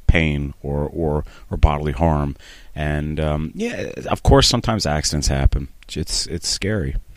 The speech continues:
It can be scary. Yeah, to think about that, or to think about, like, Oh my goodness,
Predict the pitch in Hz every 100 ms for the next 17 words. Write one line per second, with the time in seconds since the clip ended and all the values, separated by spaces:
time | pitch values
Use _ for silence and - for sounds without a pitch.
0 | - - 90 - 113 107 104 - 69 64
1 | - - - - 69 - - - 107 90
2 | 80 73 73 78 80 98 82 80 76 -
3 | 113 104 85 - 87 85 -